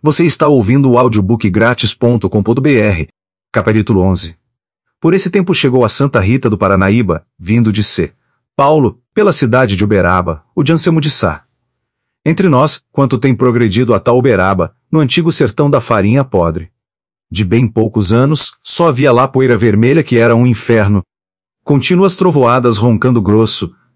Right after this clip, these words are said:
uns casarões sombrios de cumieira muito alta e aspecto sinistro, o bom capuchinho Frei Germano, com as suas eternas observações meteorológicas, o velho tenente-coronel da Guarda Nacional Sampaio, advogado provisionado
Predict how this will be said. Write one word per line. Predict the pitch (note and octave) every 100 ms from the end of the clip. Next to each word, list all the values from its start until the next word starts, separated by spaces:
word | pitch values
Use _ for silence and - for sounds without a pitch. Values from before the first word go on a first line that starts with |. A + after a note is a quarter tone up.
| _ -
uns | C#3+ -
casarões | F3+ C#3 C3+ D3
sombrios | D3 A2 G#2+ C3
de | G#2+
cumieira | G#2 A#2 G#2+ A2+
muito | G#2 F#2+ D#3 D3+ B2+
alta | F#2+ G2+ G#2+ D#3
e | - B2+
aspecto | A#2+ - G2 B2+
sinistro, | - G#2+ G#2 G2+ - F2 - _
o | -
bom | A2 F3+
capuchinho | F3+ D#3 A#2+ - D3+ D3
Frei | - C3+
Germano, | B2 G#2 A#2 C#3 D#3 D3+
com | - C3
as | G#2+
suas | - D3
eternas | C3 G2 B2+ B2 A#2
observações | A#2 A2+ A#2 G#2+ A#2+ A#2
meteorológicas, | F#2 A#2+ C3 A#2+ B2 C3 F2+ A2+ A#2+ D2+ - - _ _ -
o | C#3+
velho | G2+ B2+ D3+
tenente-coronel | D3 D3 C#3 - - D3 C3+ A#2+ D#3 C#3
da | B2
Guarda | G#2 A2 A2
Nacional | G#2+ B2 - G#2+ A2
Sampaio, | - D3 A#2 A2 B2+ C#3+ _ _ -
advogado | G#2+ A#2 A2 A#2 A2
provisionado | F#2+ G#2+ G#2+ G2+ G#2+ G2+ A2+ B2+